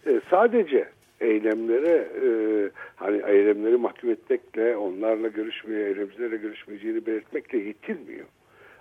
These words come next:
Ayrıca onları da tahrik ediyor, daha da tahrik ediyor. Bence ölümü tahrik ediyor. Açlık grevlerinin, e, ölüm sınırında, e, öteye geçmesini, yani Allah korusun ölümler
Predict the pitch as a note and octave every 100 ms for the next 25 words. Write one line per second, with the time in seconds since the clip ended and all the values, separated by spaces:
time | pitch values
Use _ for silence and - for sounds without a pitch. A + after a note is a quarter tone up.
0 | - G#3 A#3 F#3+ G3 E3 F3 A3 G#3+ -
1 | C3 - D3 - - - - - - -
2 | C3+ C#3+ - - - - - - - -
3 | _ _ - - B2+ D3+ G#3+ A3 G3+ E3+
4 | F#3+ A3+ A3+ A#2+ - - - - - A#2
5 | - A#2 - - - F3 E3 E3 E3 F3
6 | F#3 D#3+ - - - - C#3+ A#2+ D3+ F#3
7 | F#3+ - C#3+ C3+ B2+ A#2+ B2 D3 A#2+ -
8 | - - - D#3 D3 C3+ B2+ B2+ B2 -
9 | B2+ - D3 F3 C3+ B2 - - C3 -
10 | C3 A2 G#2+ G2+ G#2+ A#2+ - A2 F2+ -
11 | - F2+ A2 C3+ C#3+ F#3+